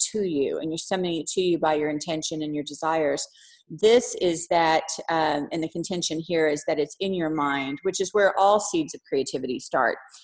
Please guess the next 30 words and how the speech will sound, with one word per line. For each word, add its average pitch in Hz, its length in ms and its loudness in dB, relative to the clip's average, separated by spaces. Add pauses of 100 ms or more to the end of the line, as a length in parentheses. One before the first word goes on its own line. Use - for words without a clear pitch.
(160)
My 202 100 0
husband's 165 480 0
a, 151 320 2
a 151 100 -4
very 151 300 0
prominent 151 420 -2
architect 151 520 -4
in 151 100 -6
the 147 80 -4
world, 120 420 0
and 160 260 -2
he, 165 320 0 (220)
you 196 80 -4
know, 160 160 4
he 196 140 -4
starts - 380 -2
with 151 180 0
a - 60 -4
piece 185 200 -2
of - 60 -4
paper, 392 320 0 (300)
<laughs> 427 280 4
blank 233 320 4
piece 285 160 -4
of 247 60 -8
paper, 330 320 0
like 165 200 2
writers 165 540 2
do, 165 340 4
and 143 120 2